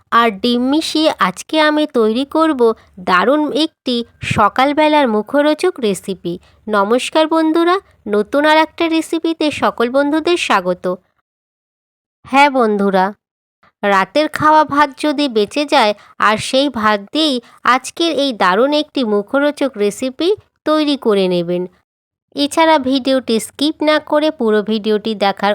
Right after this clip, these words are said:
অনুরোধ রইল। তাহলে বন্ধুরা, এখন আমি মূল রেসিপিটি শুরু করছি। রেসিপির শুরুতে সবার প্রথমে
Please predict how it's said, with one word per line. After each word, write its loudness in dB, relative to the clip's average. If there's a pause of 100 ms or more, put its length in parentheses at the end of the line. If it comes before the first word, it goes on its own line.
অনুরোধ 0
রইল। 0 (380)
তাহলে 2
বন্ধুরা, 2 (160)
এখন -6
আমি -2
মূল -2
রেসিপিটি -4
শুরু -2
করছি। -8 (1600)
রেসিপির 0
শুরুতে 0
সবার 2
প্রথমে 0